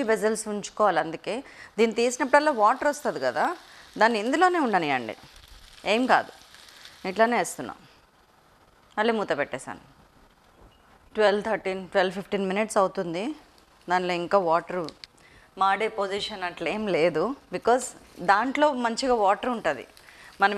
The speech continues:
ఇంట్లో పెంచుకుంటే వచ్చే advantages చూడండి, మనం ఎన్ని water వేసి పెంచామో అన్ని water ఊరుతూనే ఉంటుంది. అక్కడక్కడ కొంచెం ఇట్లా మంచిగా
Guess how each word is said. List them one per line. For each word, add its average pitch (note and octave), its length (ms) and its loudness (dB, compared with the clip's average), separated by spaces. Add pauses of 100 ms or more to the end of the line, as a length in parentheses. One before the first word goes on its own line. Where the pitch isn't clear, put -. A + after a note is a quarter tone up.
ఇంట్లో G#3+ 300 2
పెంచుకుంటే A#3 540 0
వచ్చే A3+ 260 -2
advantages F#3 600 0 (100)
చూడండి, G3+ 420 0
మనం F3 180 0
ఎన్ని G#3+ 220 0
water G#3 220 4
వేసి A#3+ 220 -4
పెంచామో A3 360 -4 (460)
అన్ని F#3+ 260 0
water F#3+ 280 2
ఊరుతూనే G#3 340 -2
ఉంటుంది. F3 220 2
అక్కడక్కడ G3+ 420 -2
కొంచెం F#3+ 260 -4
ఇట్లా F3+ 160 -2 (280)
మంచిగా F3 300 -6